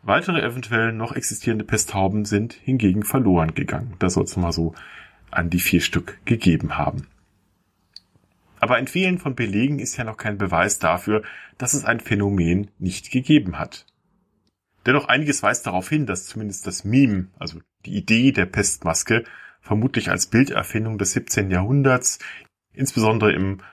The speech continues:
Alpenraum und südlich der Alpen, eine größere Wirkung entfalten konnte. Schutzkleidung, etwa durch einfaches Verhüllen des Gesichtes durch Tücher,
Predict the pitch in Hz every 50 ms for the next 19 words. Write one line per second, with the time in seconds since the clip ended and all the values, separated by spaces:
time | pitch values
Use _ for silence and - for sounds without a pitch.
0 | _ _ _ _ _ _ - 110 131 117 - 139 120 117 107 104 101 107 110 90
1 | 90 92 110 131 - - 117 - - 90 - - - 98 - - 104 87 - 104
2 | 135 165 - - 101 95 - - 110 117 117 107 104 95 95 - 90 92 - 107
3 | 107 - - 90 82 - - 90 90 - - 76 71 - - - - _ _ _
4 | _ _ _ _ _ _ _ _ _ - - - - - - 202 208 - - -
5 | 95 90 95 - 147 196 196 - 101 - - - 98 92 90 - 95 90 87 -
6 | - - - 107 120 - - 110 107 104 - - 101 90 104 123 147 156 151 127
7 | 120 - - - - 92 90 117 151 - - - 151 - - - 101 92 - -
8 | - 127 135 139 - 175 190 208